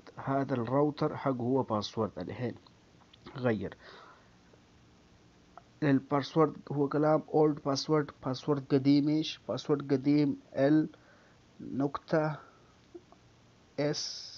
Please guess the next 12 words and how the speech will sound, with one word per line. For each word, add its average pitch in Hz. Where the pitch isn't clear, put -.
سفن 143
اي 139
بي 139
كابيتال 143
واي 131
كابيتال 135
اي 123
كابيتال. -
طيب، 151
هذا 160
الباسورد 143
قديم. 113